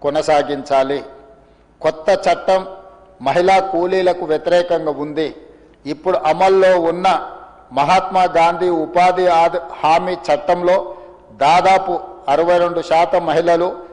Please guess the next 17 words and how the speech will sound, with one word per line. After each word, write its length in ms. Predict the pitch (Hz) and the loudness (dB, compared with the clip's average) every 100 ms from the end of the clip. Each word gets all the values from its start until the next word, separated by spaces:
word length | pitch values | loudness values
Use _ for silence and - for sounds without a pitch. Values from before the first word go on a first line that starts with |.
| - - - | -20 -18 -4
కూలీ 320 | 165 170 170 | -4 -2 -4
పొందేవారు. 880 | 170 147 147 160 151 143 147 139 - - - - _ - | -4 -6 0 0 2 2 2 -4 -10 -20 -20 -20 _ -4
కొత్త 360 | 165 - 185 180 | -4 0 -2 0
చట్టంలో 480 | 220 - 180 180 175 | -2 0 -2 2 0
పొందుపరిచిన 680 | 175 156 165 175 170 170 165 | 0 -2 -2 -2 -2 -2 -4
పరిమిత 720 | 165 151 160 175 180 151 - - - - - | -2 -2 -2 -2 0 0 -2 -12 -14 -14 -2
కేటాయింపుల 580 | 160 185 185 180 180 160 | -2 2 2 2 0 -4
విధానం 560 | 143 165 180 190 180 | -2 2 2 2 0
వల్ల 520 | 170 170 175 - - - - - - 151 | 0 2 2 0 -6 -16 -20 -20 -8 -2
పని 240 | 165 180 | 0 0
దినాలు 580 | 160 160 165 165 165 160 151 | -4 0 2 2 2 0 -2
తగ్గిపోతాయి. 800 | 139 160 151 147 147 143 147 - - - - _ 110 | -4 -4 -4 0 0 0 -4 -10 -20 -20 -20 _ -8
దీంతో 760 | 143 175 175 185 190 190 - - - - 139 | -2 -2 0 2 2 0 -14 -20 -20 -10 -4
పేద 160 | 175 | 0
కుటుంబాల్లోని 920 | 185 180 175 185 180 180 175 170 170 | -2 -2 -4 -4 2 2 4 0 -2
మహిళలు 480 | 156 147 165 170 165 | -6 -2 0 0 -2
నష్టపోతారు. 920 | 151 143 - 165 160 156 147 151 135 | -4 -6 -4 -4 -4 -2 -2 -2 -8